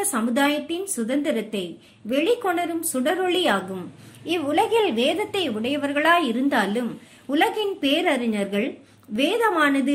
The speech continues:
சமுதாயத்திற்கு நற்பயனை தரும் செல்வாக்குடையது என்று உணர்ந்திருந்தாலும்,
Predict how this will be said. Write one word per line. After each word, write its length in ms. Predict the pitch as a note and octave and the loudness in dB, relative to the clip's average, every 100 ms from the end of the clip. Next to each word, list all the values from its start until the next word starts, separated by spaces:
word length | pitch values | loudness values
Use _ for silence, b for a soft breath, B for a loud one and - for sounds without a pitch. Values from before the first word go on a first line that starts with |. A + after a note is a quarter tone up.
| C#4+ | 0
சமுதாயத்திற்கு 840 | A#3 A#3 D#4+ F4+ F4 D#4+ - D#4+ | 0 0 2 2 2 -2 -2 -2
நற்பயனை 600 | A#3 G3+ - D#4 D#4+ E4 D#4 | -2 -2 -2 0 2 0 -2
தரும் 360 | A#3 G#3 B3 B3+ B B - | -2 -2 -4 -6 B B 0
செல்வாக்குடையது 920 | B3 C#4+ G4 G#4 G#4 C4 C#4+ C#4 E4 | 2 4 2 2 2 2 2 2 0
என்று 340 | G#3+ F#3+ G3+ F#3+ D#3+ B B | 0 -2 -2 -2 -6 B B
உணர்ந்திருந்தாலும், 1000 | B3 D#4 G#4 G4+ F#4 F4+ C4+ G3 G3+ G#3+ | -2 0 0 0 0 0 2 0 0 -4